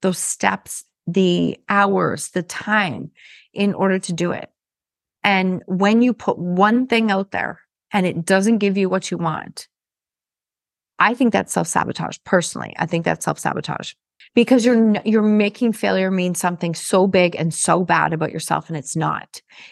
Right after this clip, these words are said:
It is part of the equation. It is literally part of the equation. In fact, I would challenge you to put yourself out there to get no's so that you can normalize. It's like ripping the bandage off. Like, literally go pitch yourself to something and get the no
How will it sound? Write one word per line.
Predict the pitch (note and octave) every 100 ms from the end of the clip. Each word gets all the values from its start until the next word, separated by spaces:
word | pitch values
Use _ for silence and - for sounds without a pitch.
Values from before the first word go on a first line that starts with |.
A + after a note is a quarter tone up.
| _
It | G#3
is | G#3 E3+
part | - E3 G3 G3
of | G3
the | G3+
equation. | F#3 F3+ E3 D#3+ - -
It | F#3
is | F#3 -
literally | F#3+ F#3+ G3+ G3+ - G#3+ G3+ G#3+ G#3
part | - F3+
of | F3+
the | F#3
equation. | F3+ E3+ D#3 D3+ - - - -
In | - A#3
fact, | C#4 -
I | D4
would | C4+
challenge | - A#3 C4+ C#4+
you | D4+ F#4
to | -
put | A#3+ B3+
yourself | B3+ A#3 G#3+
out | G3+ G#3
there | A3 A3
to | - D4+
get | B3 A#3
no's | F3 D#3 - - _ _ _ _ _ _ _ -
so | D4
that | C4+ A3+
you | C4+
can | C#4 C#4+
normalize. | B3+ D4 D#4+ A#3 F#3+ F3
It's | A#3
like | F#3+
ripping | A3 C4 C#4+
the |
bandage | G#3 A#3+ B3+ D#3+
off. | D#2+ D#3+ - _ - _
Like, | A#3 A3+ -
literally | G3+ A3+ E4 F4 D#4+
go | D4+
pitch | - C4
yourself | C#4+ - G3 -
to |
something | G3+ G3 G#3+ - - - _ _ _ _ -
and | A#3 G#3+ F3
get | A3 A#3
the | -
no | A3 A3 A3+ -